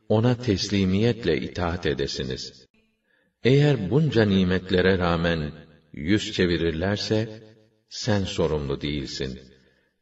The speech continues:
Çünkü senin açık tebliğden başka bir görevin yoktur.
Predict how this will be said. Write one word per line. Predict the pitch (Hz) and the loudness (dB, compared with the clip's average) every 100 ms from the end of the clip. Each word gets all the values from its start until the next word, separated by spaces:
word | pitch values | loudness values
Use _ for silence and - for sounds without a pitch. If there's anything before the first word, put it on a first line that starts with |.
| _ | _
Çünkü | - 101 - 95 | -4 -4 -2 -2
senin | - - 101 117 110 117 98 - | -2 0 0 0 0 -4 -8 -8
açık | 98 - - - | -6 -6 -6 0
tebliğden | 101 87 92 92 101 113 | 0 2 0 2 2 2
başka | 87 85 87 85 | 0 -2 -2 0
bir | 85 | 0
görevin | 76 82 80 76 76 | 0 0 0 0 -2
yoktur. | 73 80 76 80 57 57 | 0 0 0 -6 -10 -10